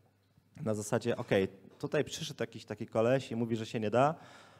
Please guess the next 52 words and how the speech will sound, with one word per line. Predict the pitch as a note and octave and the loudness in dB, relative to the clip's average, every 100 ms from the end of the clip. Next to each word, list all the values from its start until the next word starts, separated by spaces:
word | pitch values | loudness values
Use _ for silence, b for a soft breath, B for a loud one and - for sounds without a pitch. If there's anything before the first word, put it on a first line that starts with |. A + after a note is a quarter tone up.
| _ | _
a | - A2+ | 2 6
ja | C3 | 6
to | - | 4
przecież | - - - | -4 -10 0
kocham, | C3+ A#2 A#2+ B2 | 2 4 2 2
więc | A#2 B2+ | 0 0
raczej | B2 C3 | 2 0
się | B2 B2 A#2+ A#2+ - - - - | 0 2 4 2 -2 -18 -14 -6
zrobię | G#2+ B2+ B2 | 2 2 2
wszystko, | - - | -2 0
żeby | A#2 A2+ | -2 -2
się | - | -8
przebić, | - A2+ C#3 E3 - B B B _ | -4 0 0 -2 -6 B B B _
to | C3 | 6
pewnie | C#3+ B2+ C3 C3 B2+ B2+ B2+ | 6 6 6 8 8 6 4
taką | D3 D3 A2+ | 0 2 0
osobę | B2+ C#3+ C3+ | 2 2 4
to | C3+ | 8
może | C3 C3 | 8 8
wręcz | B2+ B2+ | 4 2
nakręcić, | C3 B2+ C3+ G2 F2 - | 0 4 4 4 -2 -2
nie? | A#2+ | 0
Więc | C#3+ B2 | 0 -2
te | C3+ | -6
słowa, | - C#3+ C3+ | -2 2 4
które | C#3 B2+ | 4 6
oni | C#3 C#3+ | 6 6
mówią, | C3 G#2+ A#2 D#3+ F#3 B B B B | 6 8 8 8 6 B B B B
które, | - A#2+ A#2 A#2 A#2 A2+ - G#2 | 2 6 8 8 8 4 2 -4
y, | G#2 | -4
brzmią | G2 C3 D3+ D3 | -2 8 12 12
tak | C3 B2 | 10 6
właśnie, | C3 B2 A#2+ | 4 4 0
że | A2+ G#2+ | 4 2
jest | G#2 | 4
beznadziejnie, | A#2 A2+ A2+ B2 A#2+ A2+ A2 G#2 | 4 8 10 10 10 8 6 4
że | G#2+ | 2
się | B2+ | -2
nic | A#2 A#2 | -2 -2
nie | G#2+ A2 G#2+ | 2 4 6
da, | G#2 G2+ | 4 4
że | G2+ | 0
w | |
ogóle, | G#2 G#2+ G#2+ G#2 G#2 G#2+ | 0 2 4 4 4 2
y, | |
w, | - G#2+ G#2 G2+ G2 G2+ C2 G2+ | -2 -4 -4 -6 -8 -10 -10 -6
w | |
mediach | A2+ A#2+ A#2 A#2 | -2 -2 -4 -6
już | - | -6
nie | B2+ | -2
ma | A#2 | 0
pracy | B2+ A#2+ B2 | 2 2 2